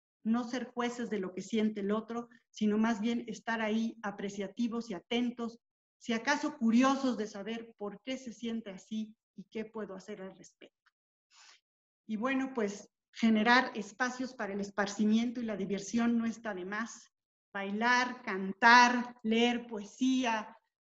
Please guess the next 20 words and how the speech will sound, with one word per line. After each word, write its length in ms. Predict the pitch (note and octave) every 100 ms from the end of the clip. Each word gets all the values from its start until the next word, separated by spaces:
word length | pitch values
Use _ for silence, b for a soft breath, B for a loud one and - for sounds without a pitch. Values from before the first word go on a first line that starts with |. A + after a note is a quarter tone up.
| -
hace 280 | A#3+ B3 B3+
de 160 | A3+
esta 240 | A#3 A#3+ A3+
vida 320 | A3+ A3+ A#3+
algo 600 | - A3+ A3 G#3 A3+ -
mucho 360 | A3 A#3+ C4 A#3+
más 260 | G#3+ G#3 E3+
bello, 360 | G#3+ G#3 G#3+ A3
mucho 420 | A3+ C4+ C#4 B3
más 220 | A3 G#3+
divertido, 640 | A3+ G3+ - A3+ A3 A3 -
incluso 500 | G#3 G3+ A3+ A#3+ A#3+
en 80 | A3
el 160 | F#3+ G#3
aula, 400 | G#3+ G#3+ G3+ -
en 120 | G3
el 100 | F#3+
salón 360 | - F#3+ G3+ G3
de 100 | F3+
clases. 580 | E3+ E3+ _ _ _